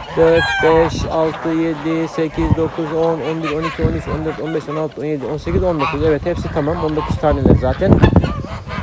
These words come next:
Kazları öyle saymıyoruz ha deyince. Çünkü kazlar iki yüz tane olduğu için kazları öyle ha diye sayamıyoruz. Şimdi bakın şurada Boncuk bize bakıyor. Boncuk bakın ya, senin köpeğimiz.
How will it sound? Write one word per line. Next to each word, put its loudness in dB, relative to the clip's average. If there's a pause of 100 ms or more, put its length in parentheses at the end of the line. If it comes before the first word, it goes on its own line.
(760)
Kazları 8
öyle 10
saymıyoruz 4
ha 6
deyince. 6 (200)
Çünkü -2
kazlar 4 (640)
iki -2
yüz 2
tane 2
olduğu 2
için 2 (220)
kazları -2
öyle 2
ha 0
diye 0
sayamıyoruz. 0 (760)
Şimdi 2
bakın 4 (100)
şurada 6 (840)
Boncuk 4 (320)
bize 0
bakıyor. 0
Boncuk -2
bakın -2
ya, 0 (380)
senin -2
köpeğimiz. -4